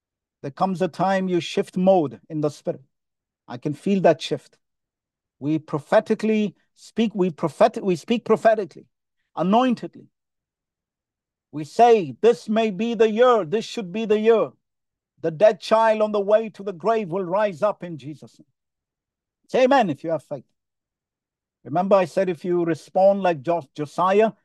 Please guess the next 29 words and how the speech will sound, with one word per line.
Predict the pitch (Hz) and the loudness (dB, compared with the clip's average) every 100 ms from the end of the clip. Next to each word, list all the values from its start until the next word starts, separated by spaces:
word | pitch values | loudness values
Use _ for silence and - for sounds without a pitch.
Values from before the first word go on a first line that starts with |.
| _ _ _ _ _ _ _ | _ _ _ _ _ _ _
God | 104 147 175 175 | -6 0 2 2
will, | 175 165 151 _ | -2 -6 -8 _
you | 190 151 | -4 0
will | 165 | 0
save | - 190 196 | 2 2 4
your | 185 | 2
life. | 196 208 _ _ _ _ _ _ _ _ _ - | 2 -4 _ _ _ _ _ _ _ _ _ -6
You | 147 | -4
will | 170 | -4
save | - 196 | -2 -2
your | 196 180 | 0 -2
child's | - 208 240 240 196 | -2 -2 0 -2 -6
life. | 170 147 - _ _ | -8 -12 -16 _ _
Say | - | -8
amen | 147 175 175 214 226 175 | -6 -2 0 2 2 0
in | 143 | -6
Jesus' | - 127 107 - _ | -10 -18 -18 -20 _
name. | _ _ _ _ _ _ _ _ | _ _ _ _ _ _ _ _
Say, | - | -6
"My | 170 185 | -2 0
child | 147 214 254 247 | 0 2 4 4
will | 208 175 | 2 2
rise | 180 170 135 | 0 0 -4
up. | 139 | -4
My | 147 185 | -2 2
daughter | 165 202 - | 4 4 4
will | 190 170 | 0 0
rise | 160 156 | -2 -4
up | 135 | -6